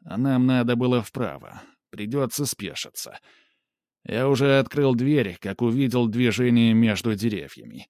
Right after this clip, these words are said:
«Сидим пока», — скомандовал я. «Антоха, поверни турель вправо».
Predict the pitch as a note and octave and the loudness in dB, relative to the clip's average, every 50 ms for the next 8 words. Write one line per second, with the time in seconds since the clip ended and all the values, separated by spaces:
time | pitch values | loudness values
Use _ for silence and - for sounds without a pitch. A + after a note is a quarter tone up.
0 | _ _ _ _ _ _ _ _ _ _ _ _ _ _ - - - G2+ G2+ G#2+ | _ _ _ _ _ _ _ _ _ _ _ _ _ _ -14 -12 -8 -6 -4 -2
1 | G2+ A#2+ C3+ C3 A2+ B2 A#2 G#2+ - A2 F#2+ D2+ C2 - - - - - A2 G2+ | 0 2 2 4 4 4 2 0 0 -4 -8 -8 -8 -14 -18 -18 -12 -6 -2 -2
2 | G#2 G2+ F#2 F2 E2+ F2+ F2+ E2 E2+ E2+ E2+ D#2+ - - - - _ _ _ _ | 0 -2 -2 -4 -6 -8 -8 -8 -8 -10 -12 -14 -16 -18 -20 -20 _ _ _ _
3 | _ _ _ _ _ _ - F2 F2 G#2 A2+ C#3+ C#3 B2 G#2+ - F#2+ E2 D#2 - | _ _ _ _ _ _ -10 -6 -2 0 2 4 4 4 2 0 -4 -12 -10 -8
4 | G#2+ G#2 G#2 A#2+ A#2+ A#2 C3+ C3+ B2+ A#2+ C#3 C3 C3 C3 B2+ B2 A2+ - - A2+ | -6 -2 0 0 2 4 4 4 4 4 2 2 2 2 0 0 -2 -4 -6 -6
5 | G#2+ F#2 D#2 - - - - | -6 -6 -8 -10 -14 -20 -20